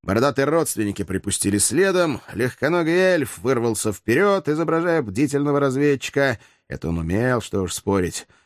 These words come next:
В лесу его народу равных нет. «Но, друг мой шкафообразный, разве мы не должны были бы попрощаться со всеми?»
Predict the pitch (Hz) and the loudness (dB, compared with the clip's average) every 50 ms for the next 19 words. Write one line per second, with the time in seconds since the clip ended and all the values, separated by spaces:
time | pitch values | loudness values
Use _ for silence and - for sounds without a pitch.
0 | _ _ - 80 90 95 107 101 - - 90 107 131 135 131 120 107 110 113 107 | _ _ -8 -4 0 0 2 0 0 -2 0 0 2 2 2 2 2 2 0 0
1 | 104 104 113 113 107 101 95 107 113 113 101 98 92 - - 82 90 107 123 131 | 0 0 0 0 0 0 0 0 0 0 -2 -4 -6 -6 -6 -4 0 0 0 2
2 | 131 131 - - - _ _ _ _ _ _ _ _ _ _ - - 196 220 208 | 0 -2 -4 -8 -20 _ _ _ _ _ _ _ _ _ _ -2 0 2 2 4
3 | 185 190 196 - _ _ _ _ _ _ _ _ _ _ _ _ - 117 135 123 | 2 0 0 -4 _ _ _ _ _ _ _ _ _ _ _ _ -2 -2 0 2
4 | 143 185 262 330 330 - - 208 202 156 127 123 123 120 - - - - - 151 | 2 2 2 0 -2 -2 -2 0 0 2 2 2 0 0 -2 -4 -8 -4 -4 -4
5 | - - 143 143 135 131 120 104 104 101 110 113 110 110 - - - _ _ _ | -2 -2 -2 0 0 0 0 0 -2 -2 -2 -2 -2 -2 -4 -8 -20 _ _ _
6 | _ _ _ - - 135 135 131 123 117 131 135 131 131 127 123 120 120 120 113 | _ _ _ -2 0 0 2 2 0 0 0 0 0 2 0 2 2 0 0 0
7 | 120 156 214 208 170 143 127 113 117 110 110 104 - - 110 - 123 156 - - | 0 -2 0 2 2 0 2 0 0 0 0 -2 -4 -6 -6 -4 -4 -4 -4 -2
8 | - 285 294 - - - - - - - - - - - - - 120 101 92 95 | -4 -4 -4 -4 -8 -6 -4 -4 -4 -6 -6 -8 -10 -8 -4 -2 -2 0 0 0
9 | 98 98 104 | 0 -2 -2